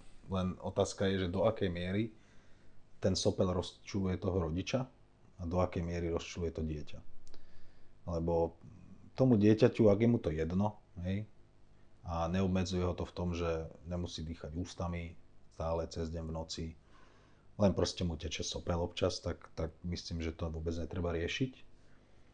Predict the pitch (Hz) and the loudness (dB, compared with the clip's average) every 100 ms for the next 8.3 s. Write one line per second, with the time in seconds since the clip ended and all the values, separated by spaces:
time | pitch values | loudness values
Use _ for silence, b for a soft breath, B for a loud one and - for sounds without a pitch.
0 | b b - - - - - - 92 90 | b b -20 -20 -20 -20 -18 -4 2 2
1 | 90 92 - 92 92 - 92 98 90 87 | 2 2 4 2 2 0 0 2 2 0
2 | - - 87 87 85 80 87 90 85 90 | -4 -4 -2 -2 0 -2 0 0 0 0
3 | 85 80 78 80 80 76 78 87 87 85 | 0 -2 -4 -4 -4 -4 -2 0 0 0
4 | - - 80 80 82 - - 87 80 80 | -4 -8 -12 -8 -6 -8 -10 -8 -6 -6
5 | 87 82 82 85 87 - 85 85 82 80 | -4 -4 -4 -4 -6 -4 -4 -4 -6 -8
6 | 78 80 78 - 78 - 85 - 87 82 | -10 -14 -14 -10 -8 -2 -2 0 -2 -2
7 | 78 73 73 73 - - - 80 78 - | -4 -10 -10 -10 -10 -10 -10 -10 -10 -4
8 | - - | -4 -2